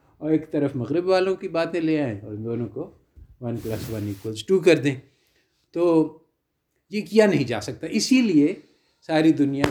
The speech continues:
میں یہ جو کوششیں ہوئیں وہ ناکام رہیں۔ تو اب یہ معاشرتی علوم کو کیوں جوڑا نہیں جا سکتا، اس کے لیے یہ سمجھنے کی ضرورت ہے کہ یہ معاشرتی علوم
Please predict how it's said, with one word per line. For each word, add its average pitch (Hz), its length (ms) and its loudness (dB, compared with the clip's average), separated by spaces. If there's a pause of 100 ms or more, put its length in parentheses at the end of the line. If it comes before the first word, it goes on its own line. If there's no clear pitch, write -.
میں 147 100 -8 (420)
یہ 143 100 -4
جو 139 140 0
کوششیں 143 520 0
ہوئیں 127 360 -4 (360)
وہ 151 100 2
ناکام 131 520 0
رہیں۔ 110 400 -8 (1400)
تو - 100 -14
اب 214 260 0
یہ 247 260 -2 (100)
معاشرتی 175 720 -4 (140)
علوم 202 520 2
کو 220 600 -6 (460)
کیوں 247 260 4
جوڑا 151 380 4
نہیں 135 240 -2
جا 117 220 -6
سکتا، 170 580 -10
اس 170 260 -10
کے 233 240 -6
لیے 180 600 0 (480)
یہ 208 260 -2
سمجھنے 175 560 -2
کی 175 120 -6
ضرورت 131 460 0
ہے 180 80 -2
کہ 190 100 -8
یہ 202 100 -4
معاشرتی 196 500 -2
علوم 220 260 -4